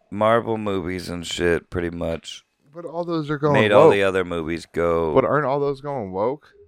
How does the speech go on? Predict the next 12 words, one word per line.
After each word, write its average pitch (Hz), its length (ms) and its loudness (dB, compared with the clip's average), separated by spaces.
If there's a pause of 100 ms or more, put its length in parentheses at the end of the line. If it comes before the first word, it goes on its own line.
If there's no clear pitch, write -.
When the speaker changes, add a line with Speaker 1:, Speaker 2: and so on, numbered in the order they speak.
(180)
Speaker 1:
Yeah, 87 420 -2
but 87 220 -4
so 107 180 0
are 107 120 2
all 101 80 0
the 101 120 -2
other 107 180 0
movies 78 520 -8 (1200)
and 98 280 -6
T 107 180 -2
V 110 200 0
shows. 78 460 -6